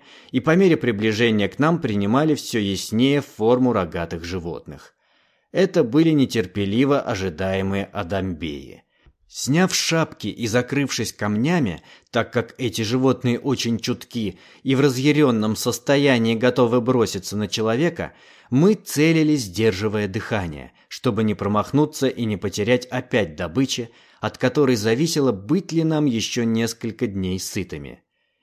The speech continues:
Перед стадом двигался, понурив голову, бык огромной величины. Когда он подошёл к реке и готовился уже пить, мы спустили курки почти в одно время, и семь пуль попало ему разом в грудь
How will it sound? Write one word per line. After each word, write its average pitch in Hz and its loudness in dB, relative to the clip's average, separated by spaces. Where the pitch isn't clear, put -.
Перед 104 -2
стадом 147 2
двигался, 107 0
понурив 104 0
голову, 131 2
бык 117 0
огромной 95 -4
величины. 92 -8
Когда 120 2
он 113 2
подошёл 110 0
к 113 -10
реке 120 0
и 113 -8
готовился 127 2
уже 104 0
пить, - -4
мы 160 6
спустили 160 2
курки 143 2
почти 135 0
в 123 4
одно 117 2
время, 85 -4
и 139 0
семь 127 2
пуль 180 4
попало 127 2
ему 117 4
разом 98 0
в 90 -12
грудь 135 0